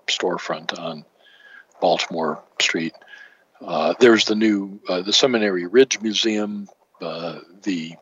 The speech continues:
director there was, was our guest here a few years ago when that opened. And now there's the new Adams County Museum that just opened, uh, this year.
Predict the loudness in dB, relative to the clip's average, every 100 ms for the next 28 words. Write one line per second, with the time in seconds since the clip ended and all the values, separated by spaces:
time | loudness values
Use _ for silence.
0 | -10 0 4 4 2 2 6 6 4 0
1 | -2 -6 -4 -2 -2 0 0 0 0 -2
2 | -2 -6 -10 -4 -4 -2 -2 -2 -4 -2
3 | 2 2 2 -2 -6 -12 -12 -12 -12 -4
4 | 2 6 6 6 4 0 -6 -4 0 -2
5 | -2 -6 -2 0 0 0 0 0 0 -2
6 | -6 2 4 4 0 -6 -10 -14 -16 -10
7 | -10 -4 -2 -2 -2 -6 -8